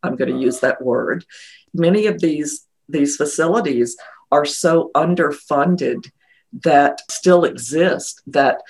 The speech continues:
fear of, um, if I bring it in, it may not make it out alive. Those of us who are in shelters that are larger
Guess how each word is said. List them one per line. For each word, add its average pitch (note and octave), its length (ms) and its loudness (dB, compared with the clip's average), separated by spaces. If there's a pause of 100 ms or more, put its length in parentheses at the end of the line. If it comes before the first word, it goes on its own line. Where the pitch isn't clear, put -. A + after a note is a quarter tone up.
(160)
fear F3 640 2
of, C3+ 200 2 (380)
um, C#3+ 300 4
if D3+ 120 -2
I D3+ 100 0
bring D#3 320 0
it D3 120 -2
in, D#3 480 -2
it C#3+ 160 0
may D3 220 -4
not C#3+ 260 -4
make B2+ 240 -4
it B2+ 80 -2
out B2+ 220 -4
alive. C3+ 560 -8 (240)
Those E3+ 380 6
of F3 120 2
us C#3 320 2
who C#3+ 260 -2
are C3+ 280 0
in G3 200 0
shelters - 840 -4
that C3 200 4
are A#2+ 120 0
larger B2+ 640 0